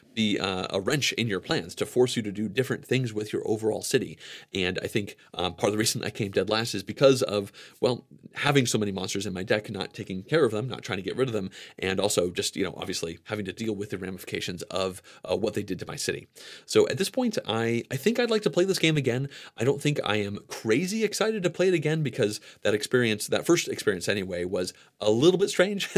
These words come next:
<laughs> being completely blown out like that. Um, but I am intrigued by the overall ideas of it. I think it could be fun to play this with more players, although you're gonna need a very big table <laughs> as you are building out, uh, all of these cities in front of you.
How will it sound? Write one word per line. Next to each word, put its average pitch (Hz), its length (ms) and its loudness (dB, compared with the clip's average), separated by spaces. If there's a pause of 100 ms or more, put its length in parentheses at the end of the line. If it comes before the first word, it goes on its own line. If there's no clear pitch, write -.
<laughs> 135 160 0
being 123 200 2
completely 117 420 -2
blown 107 300 -2
out 120 180 -4
like 95 200 -6
that. 80 260 -8 (340)
Um, 92 340 -2
but 104 320 4
I 113 160 -2
am 117 260 -2
intrigued 151 460 -2
by 120 140 0
the 120 140 -2
overall 104 340 2
ideas 92 340 -2
of 92 60 -10
it. 98 160 -6 (280)
I - 60 -12
think 110 200 -2
it - 120 -2
could 135 140 2
be 131 100 -4
fun 113 240 2
to 123 60 -6
play 107 200 2
this 104 180 -2
with 101 180 -4
more 107 180 -2
players, 127 400 -2 (280)
although 98 260 2
you're 104 160 4
gonna 117 180 -2
need 104 220 -4
a 95 120 -2
very 107 320 2
big 98 180 -6
table 87 400 2
<laughs> - 60 2
as 135 140 6
you 131 100 6
are 117 80 8
building 123 380 2
out, 110 200 0 (260)
uh, 101 200 -2
all 120 240 8
of 110 140 0
these 104 280 -4
cities 113 360 0
in 107 140 -6
front 104 200 0
of 90 60 -10
you. - 140 -12